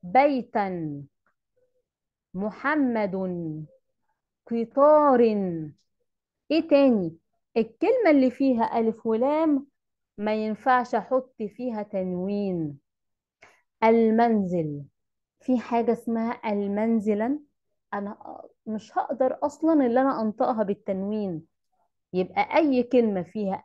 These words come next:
ألف ولام التعريف ما ينفعش أحط فيها تنوين، هتبقى منزلاً بدون الألف واللام. كتاب، جبل. جميل. التنوين بيجي في آخر الكلمة.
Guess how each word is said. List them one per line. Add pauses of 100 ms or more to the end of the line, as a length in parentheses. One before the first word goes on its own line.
ألف
ولام
التعريف
ما
ينفعش
أحط
فيها
تنوين، (440)
هتبقى
منزلاً (220)
بدون
الألف
واللام. (400)
كتاب، (1120)
جبل. (800)
جميل. (720)
التنوين (160)
بيجي
في
آخر
الكلمة.